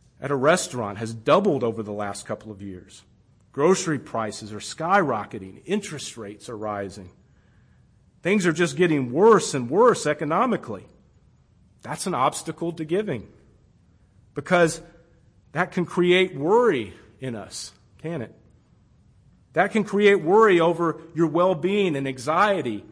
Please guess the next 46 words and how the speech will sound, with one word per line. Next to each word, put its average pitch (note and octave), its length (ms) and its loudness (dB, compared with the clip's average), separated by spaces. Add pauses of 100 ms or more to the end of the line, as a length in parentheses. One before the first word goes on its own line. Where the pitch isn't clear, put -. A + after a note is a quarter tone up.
(160)
and D3+ 140 -6
prevent E3 460 -2
you F#3 80 -4
from F3+ 180 -6
giving. F3 400 -2 (2000)
I C#3 140 -4
can't E3+ 360 -2
give E3+ 180 0
to D3 100 -2
this C3+ 240 -2
because C#3 560 -4
what E3 140 2
if A3 120 0
gas F3 320 2
goes F#3+ 280 0
to E3 100 -8
six - 260 -6
dollars A#2+ 360 -2
a A2 60 -6
gallon? G2+ 380 -8 (360)
What C#3+ 100 -4
if F#3+ 100 -6
it A3+ 60 -2
goes A3 220 6
to G#3+ 100 0
ten A3 240 2
dollars D3 380 0
a G#2+ 40 -12
gallon? G2+ 300 -12 (560)
What G3 140 0
if A3+ 80 -4
a G3+ 40 -4
combo G3+ 600 4
at F#3+ 80 -2
Chick-fil-A G3+ 640 2
goes F3 220 2
from E3 140 -4
being E3 200 0
ten A3+ 240 0
dollars F#3+ 340 4
to G3 100 -8
twenty B3 280 2
dollars D3+ 440 4
or D#3 40 0
thirty B3 320 2
dollars? D#3 640 -2